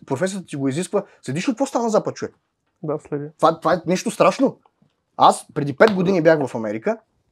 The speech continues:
Speaker 1: Въобще не беше така. Сега в момента е станало страшно. Сега драг шоу, не знам си какво си, а, образоват малки деца,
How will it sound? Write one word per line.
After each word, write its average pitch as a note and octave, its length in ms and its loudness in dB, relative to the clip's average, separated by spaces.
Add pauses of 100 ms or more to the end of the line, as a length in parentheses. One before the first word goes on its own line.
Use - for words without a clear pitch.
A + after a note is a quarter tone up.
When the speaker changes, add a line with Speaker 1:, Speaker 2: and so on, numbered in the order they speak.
(400)
Speaker 1:
Въобще B2+ 420 -6
не E3 80 -2
беше E3+ 220 -4
така. C3 220 -10 (140)
Сега - 160 2
в - 40 -8
момента E3+ 260 -4
е F3+ 40 -2
станало F3+ 240 0
страшно. F3+ 340 -2 (260)
Сега - 360 4 (260)
драг - 280 4
шоу, A3 460 4 (140)
не C3+ 120 -2
знам D#3+ 220 0
си - 140 -10
какво G#3+ 180 0
си, A3+ 320 -2 (200)
а, G3 200 4
образоват D3 560 2
малки F#3 280 2
деца, G3 400 0